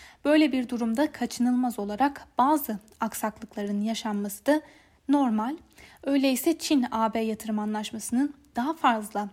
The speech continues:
zorlukla yüzleşmesine izin verin çünkü iyi şeyleri başarmak kolay değil. Ve Çin basınından aktaracağımız son habere göre de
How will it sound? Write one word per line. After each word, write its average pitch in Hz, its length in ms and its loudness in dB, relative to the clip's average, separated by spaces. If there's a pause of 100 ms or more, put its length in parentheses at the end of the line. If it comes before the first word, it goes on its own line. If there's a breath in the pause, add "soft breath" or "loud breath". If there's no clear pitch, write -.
zorlukla 214 480 -6
yüzleşmesine 220 760 -4 (360 loud breath)
izin 254 320 2
verin 247 240 0
çünkü 247 320 -6
iyi 269 180 0
şeyleri 214 600 -4 (240)
başarmak 220 680 -2
kolay 233 460 0 (420 soft breath)
değil. 226 340 0 (1200 soft breath)
Ve 294 100 2
Çin 320 220 4
basınından 262 420 4
aktaracağımız 240 640 -2
son 285 320 0
habere 214 340 -2
göre 220 320 -4
de 294 160 2